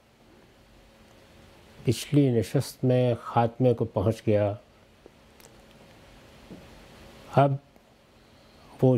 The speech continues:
چیزیں زیر بحث آئیں گی جنہیں میں نے احوال کے زیر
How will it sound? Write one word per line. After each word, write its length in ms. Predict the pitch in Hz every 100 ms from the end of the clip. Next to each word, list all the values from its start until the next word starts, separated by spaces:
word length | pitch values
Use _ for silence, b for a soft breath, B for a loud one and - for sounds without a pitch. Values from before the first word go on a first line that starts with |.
| -
چیزیں 420 | - 139 139 160
زیر 320 | 131 127 131
بحث 420 | 127 110 113 104 107
آئیں 300 | 104 123 113
گی 260 | 110 110 - - _ _ -
جنہیں 340 | 107 117 127
میں 260 | 117 110 113
نے 160 | 117
احوال 760 | 123 123 98 95 110 139 147 131
کے 260 | - 107 107 - - _ _ _
زیر 340 | 113 101 110